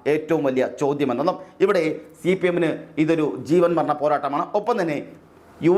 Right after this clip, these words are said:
ഡി എഫിനും അതേ ലെവലിലുള്ള പോരാട്ടമാണ്. ഏത് വിധേനയും ഭരണം നിലനിർത്തുക എന്നുള്ളതും ഒരുപക്ഷെ സ്വതന്ത്രാനന്തര ഇന്ത്യയിൽ കേരളത്തിൽ ഒരുപക്ഷെ ഇങ്ങോട്ട് വരുമ്പോൾ കേരളത്തിൽ തുടർച്ചയായി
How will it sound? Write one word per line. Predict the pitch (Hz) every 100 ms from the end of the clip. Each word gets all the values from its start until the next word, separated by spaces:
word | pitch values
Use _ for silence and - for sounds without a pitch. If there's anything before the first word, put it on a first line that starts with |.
| 208
ഡി | 202
എഫിനും | 147 143 127 - 143
അതേ | 151 190 202
ലെവലിലുള്ള | 156 143 135 131
പോരാട്ടമാണ്. | 131 123 120 156 - 160
ഏത് | 190 196
വിധേനയും | 170 165 165 165 147 - - 113
ഭരണം | 151 156 165 165
നിലനിർത്തുക | 151 160 160 156 156 147
എന്നുള്ളതും | 147 143 143 - -
ഒരുപക്ഷെ | 147 160 165 165 160 - - -
സ്വതന്ത്രാനന്തര | 147 160 175 170 170 165 165
ഇന്ത്യയിൽ | 170 165 160 - - -
കേരളത്തിൽ | 151 165 165 165 151 165
ഒരുപക്ഷെ | 165 165 165 131 - - - -
ഇങ്ങോട്ട് | 175 170 170 151 - - 147
വരുമ്പോൾ | 156 160 143 139 - - _ - - - -
കേരളത്തിൽ | 147 156 165 165 160
തുടർച്ചയായി | 156 165 180 170